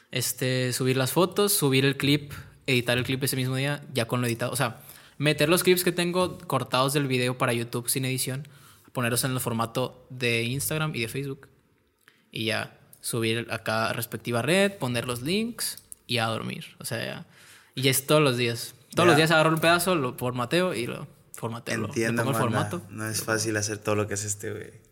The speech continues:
Speaker 1: No, güey. Ya no, y, y no te dije lo de investigar a la gente.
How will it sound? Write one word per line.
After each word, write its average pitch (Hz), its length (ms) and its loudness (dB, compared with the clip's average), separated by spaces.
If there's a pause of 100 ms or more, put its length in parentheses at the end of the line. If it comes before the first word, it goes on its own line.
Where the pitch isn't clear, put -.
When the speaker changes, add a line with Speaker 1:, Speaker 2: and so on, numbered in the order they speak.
(120)
Speaker 1:
No, 131 180 -2
güey. 127 140 -4
Ya 143 80 2
no, 208 120 6
y, 156 280 8
y 139 40 4
no 143 140 2
te 156 80 2
dije 156 240 4
lo 135 60 0
de 127 80 2
investigar 117 460 -2
a - 20 -2
la 117 80 -4
gente. 131 380 -10